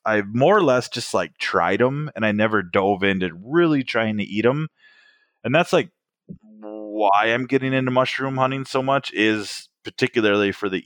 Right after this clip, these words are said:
eating part of it. And this, that mushroom kinda has a reputation of having,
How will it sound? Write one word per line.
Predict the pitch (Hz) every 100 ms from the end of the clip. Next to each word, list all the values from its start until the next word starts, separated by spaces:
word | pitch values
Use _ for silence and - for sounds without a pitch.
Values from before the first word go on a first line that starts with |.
| 98
eating | 107 123
part | 123 131 131
of | 139
it. | 156 - _ _ _ _
And | 127 120 113
this, | 117 139 - -
that | 104 123
mushroom | 104 190 - 117
kinda | - 123
has | 117 107
a | 101
reputation | 98 98 - 135 127 113
of | 101
having, | 104 95 98 95 92